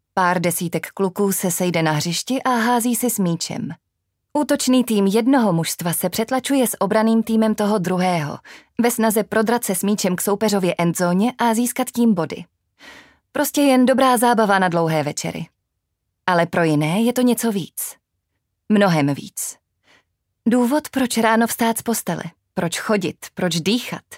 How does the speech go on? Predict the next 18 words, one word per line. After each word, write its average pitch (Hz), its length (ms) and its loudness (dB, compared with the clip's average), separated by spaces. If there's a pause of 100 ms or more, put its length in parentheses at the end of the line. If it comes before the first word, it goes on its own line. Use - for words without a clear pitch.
(500)
Smysl 220 520 0
života. 190 460 -2 (1600)
Když 233 200 0
před 269 240 -4
pěti 285 300 0
lety 247 280 2
můj 202 200 2
nejstarší 226 560 0
bratr 185 280 0
Noah 170 480 0
oznámil 185 480 2
otci, 196 320 -4
že 175 120 0
se 165 160 -2
nepřipojí 180 540 -2
k - 80 -14
misurským 180 600 -2
Tigrům 165 480 -4